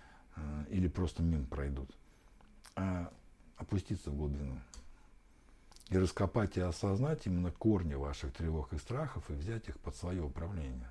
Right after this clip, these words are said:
под управление взрослого человека, которым вы щас являетесь. Потому что страх, с одной стороны, это же, страх — это энергия. Только это закупоренная энергия. Это как бутылка шампанского, которую, э, растрясти, там пузырьки, они выйти не могут.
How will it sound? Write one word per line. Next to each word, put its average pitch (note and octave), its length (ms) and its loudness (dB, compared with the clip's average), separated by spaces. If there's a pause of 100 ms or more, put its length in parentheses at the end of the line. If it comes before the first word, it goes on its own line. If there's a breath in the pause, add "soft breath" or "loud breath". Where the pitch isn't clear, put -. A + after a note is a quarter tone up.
(120)
под C#2 120 -6
управление E2+ 500 0
взрослого D2+ 480 -6
человека, C#2+ 500 -8 (800 soft breath)
которым F2+ 360 0
вы C#2+ 120 -2
щас D#2 240 -4 (680 soft breath)
являетесь. D#2 720 -2 (360 soft breath)
Потому D#2+ 280 0
что F#2 160 -4
страх, F3+ 360 2
с - 80 -4
одной D#3 280 2
стороны, G#2+ 420 2
это D#2+ 300 0
же, C3 180 2 (300 loud breath)
страх — F#3+ 300 2
это D#3 180 0
энергия. F2+ 500 -4 (600)
Только B2+ 180 6
это B2+ 140 6
закупоренная G#2 720 2
энергия. D#2+ 360 0
Это - 100 -8
как - 220 -4 (420 loud breath)
бутылка A#2 380 4
шампанского, F2+ 640 -4
которую, D2+ 540 -2
э, D#2+ 380 -2
растрясти, B2+ 400 0
там G2 160 -2
пузырьки, D#3 520 6
они G#2+ 240 6
выйти G#2 320 4
не F2 120 2
могут. E3 280 2